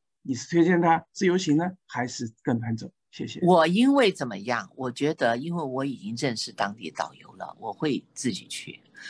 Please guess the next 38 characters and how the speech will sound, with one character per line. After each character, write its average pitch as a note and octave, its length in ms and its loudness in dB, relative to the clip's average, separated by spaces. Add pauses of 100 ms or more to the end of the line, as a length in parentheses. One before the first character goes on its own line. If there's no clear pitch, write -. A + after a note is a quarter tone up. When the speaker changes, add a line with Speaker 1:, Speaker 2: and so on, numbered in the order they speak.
(160)
Speaker 2:
而 G#3+ 160 2
且 G#3+ 280 4
他 A#3 220 0
们 D#3 260 -2 (120)
都 F3+ 160 0
是 E3+ 200 -8
怎 C3 160 -6
么 G2+ 140 -6
讲？ - 180 -4 (200)
他 F3 160 -2
们 C#3 120 -4
都 B2+ 140 -4
是 C3+ 260 -10 (460)
两 A#2+ 220 -2
个 C#3 80 -6
人 B2 160 -6
就 A2+ 100 -8
可 - 80 -16
以 - 160 -12
办 - 240 -10
的。 - 1800 -16
Speaker 1:
哦， G2+ 280 -4 (320)
OK。 - 120 -2
Speaker 2:
两 D3+ 100 2
个 F3 100 4
人 G#3+ 180 4
干。 A3 180 0 (300)
我 A3 160 6
去 A3+ 180 2
埃 D4+ 260 2
及 B3 160 -10
的 G3+ 120 -6
时 C#3 180 -10
候 D#3 220 -8
是 D3 360 -10 (260)
我 D3 280 2
嘛， A#2 280 0
Speaker 1:
嗯。 - 60 -18